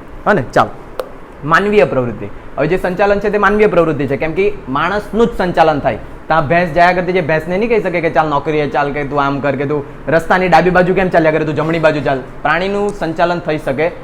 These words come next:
નહીં. જો કે આ વસ્તુ ખોટું પાડી દીધું છે, કૂતરાઓને પાડેલા હોય તો કેટલા ખબર ટ્રેન કરે,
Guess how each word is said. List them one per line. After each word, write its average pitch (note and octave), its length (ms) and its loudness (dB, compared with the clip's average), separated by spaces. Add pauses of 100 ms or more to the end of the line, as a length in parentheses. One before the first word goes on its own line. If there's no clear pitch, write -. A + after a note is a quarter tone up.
નહીં. B2+ 360 -4
જો E3+ 120 4
કે G#3+ 180 2
આ E3+ 200 4
વસ્તુ F#3+ 300 0
ખોટું D#3+ 300 4
પાડી G3+ 220 6
દીધું F3 220 0
છે, A#2 120 -8 (320)
કૂતરાઓને E3+ 520 2
પાડેલા D#3+ 380 4
હોય E3 220 4
તો D#3+ 120 -2
કેટલા E3+ 280 -2
ખબર F#3+ 220 -4
ટ્રેન D#3+ 300 0
કરે, D#3+ 220 2